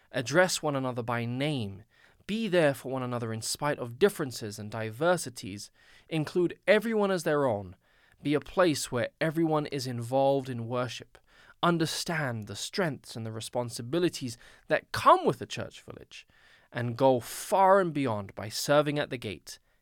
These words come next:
inside the gate, and outside the gate. Such a level of inclusivity will promote member engagement in Adventist churches.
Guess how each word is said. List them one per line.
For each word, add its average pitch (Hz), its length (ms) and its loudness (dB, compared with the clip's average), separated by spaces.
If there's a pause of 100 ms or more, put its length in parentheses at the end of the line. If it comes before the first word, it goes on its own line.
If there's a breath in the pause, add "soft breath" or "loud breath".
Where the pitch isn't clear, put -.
(160)
inside 151 420 0
the - 60 -14
gate, - 400 -18 (340)
and 117 240 -4 (200)
outside - 460 -6
the - 60 -18
gate. - 220 -18 (1040)
Such - 320 -2
a 151 60 0
level 160 520 4
of 117 280 0
inclusivity 147 920 -6
will 123 200 -8
promote 131 680 -4
member 143 400 -2
engagement 139 680 -4
in 127 160 -4
Adventist 120 720 -8
churches. - 560 -12